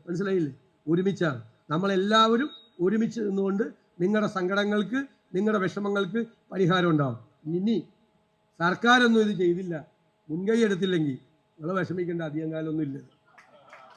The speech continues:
അതിൻ്റെ പണി വീഴാണ്. നമ്മൾ വരും തിരിച്ച്, യു ഡി എഫ് തിരിച്ചു വരും, ഞങ്ങൾ നോക്കിക്കോളാം. ആ, ഇനി ഇവർ ചെയ്തില്ലെങ്കിൽ ഇവരെ കൊണ്ട് ചെയ്യിപ്പിക്കാൻ നമുക്ക്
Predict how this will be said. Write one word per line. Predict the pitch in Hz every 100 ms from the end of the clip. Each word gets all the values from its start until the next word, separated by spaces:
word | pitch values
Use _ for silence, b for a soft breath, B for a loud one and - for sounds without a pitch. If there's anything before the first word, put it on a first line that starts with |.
| - - 156
അതിൻ്റെ | 185 202
പണി | 190 185 185
വീഴാണ്. | 170 160 135 117 - - - 156
നമ്മൾ | 170 196 220
വരും | 202 202
തിരിച്ച്, | 185 175 151 127 - - - 156
യു | 190
ഡി | 208 220
എഫ് | 214
തിരിച്ചു | 175 208 185
വരും, | 139 - _ - _ _ _ _ _ _ _
ഞങ്ങൾ | 139 151 165
നോക്കിക്കോളാം. | 156 135 131 120 - _ _ _ _ _ _ -
ആ, | 220 294 254 139 -
ഇനി | 190 226
ഇവർ | 247 254
ചെയ്തില്ലെങ്കിൽ | 240 269 277 196 123 - -
ഇവരെ | 151 196
കൊണ്ട് | 247 294
ചെയ്യിപ്പിക്കാൻ | 208 233 311 285 294 294
നമുക്ക് | 285